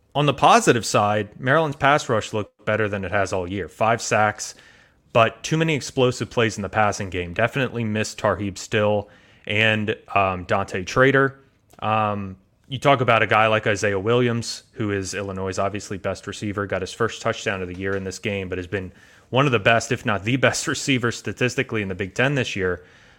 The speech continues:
Um, y-, you look at where he lines up on the field. Tarheeb Still, a slot guy, um, nickel guy. They obviously missed his presence here.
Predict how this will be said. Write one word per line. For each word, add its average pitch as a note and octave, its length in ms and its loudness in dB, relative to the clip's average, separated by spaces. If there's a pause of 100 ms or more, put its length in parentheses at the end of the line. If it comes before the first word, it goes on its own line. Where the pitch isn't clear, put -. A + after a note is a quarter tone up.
(120)
Um, A2 560 4 (1200)
y-, E2+ 340 -20
you G#2+ 340 -6
look D#3 220 4
at B2 240 4 (720)
where C#3 340 6
he D3 140 2
lines B2 280 2
up G#2+ 120 0
on G#2+ 80 -6
the G2 80 -6
field. D3 440 0
Tarheeb D#3 360 4
Still, C#3+ 520 2 (340)
a - 40 -20
slot B2+ 360 2
guy, B2+ 340 4 (440)
um, G2 440 -2
nickel A2+ 240 -2
guy. G#2+ 460 4 (800)
They G#2+ 120 2
obviously A2 380 2
missed G2+ 280 -6
his G2+ 180 -6
presence F#2 480 -2
here. E2+ 340 -6